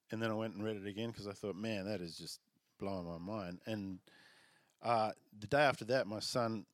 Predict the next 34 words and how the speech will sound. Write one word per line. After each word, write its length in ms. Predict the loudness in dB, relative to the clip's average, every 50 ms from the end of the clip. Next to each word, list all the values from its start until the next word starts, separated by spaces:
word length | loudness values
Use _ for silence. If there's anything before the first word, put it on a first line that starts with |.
| _ _ -12 -8 -6
uh, 60 | -6
we 140 | -4 -4 -2
went 200 | -2 -2 -4 -4
to 160 | -6 -8 -8
football, 520 | -8 -6 -6 -4 -2 -2 -2 -2 -2 -6 -12 _ _ _ _ -20 _ _ _ _ _ -2
and 360 | 0 0 2 2 0 -4 -6 _ _ _ 0
at 220 | 0 0 0 2 4
the, 300 | 4 4 6 4 2 -2 _ _ _ _ _ _ _ _ _ _ _ _ _ -2
there 120 | 2 4 4
was 140 | 4 4 6
roughly 280 | 6 6 6 6 2
five 320 | 2 4 6 8 8 8 6
thousand 340 | 4 2 2 2 0 2
people. 260 | 4 4 4 4 2 -2
It 20 |
was 120 | -2 0
quite 280 | 4 8 8 8 8 6
huge. 480 | 2 6 8 8 8 8 4 0 -8 -10 _ -20 -20 -20 -8 2
And 120 | 6 8 10
I 100 | 10 10
was 160 | 10 8 8
like, 260 | 10 10 10 8 8 2 -10 _ _ _ _ _ _ _ _ _ _ _ _ _ _ _ _ _ _ _ _ _ 0
it 180 | 0 0 2
hit 180 | 4 2 2 4
me 180 | 4 0 0 0 2
then, 460 | 4 6 6 6 6 4 0 -2 -6 -10 _ _ 2
that 180 | 4 6 6 8
is 100 | 8 8
a 60 | 10
lot 180 | 10 10 8
of 80 | 6 4
people 420 | 2 2 2 2 -2 -6 -8 -8 -8 -8
to 80 | -8
feed. 420 | -6 0 2 4 4 4 2 0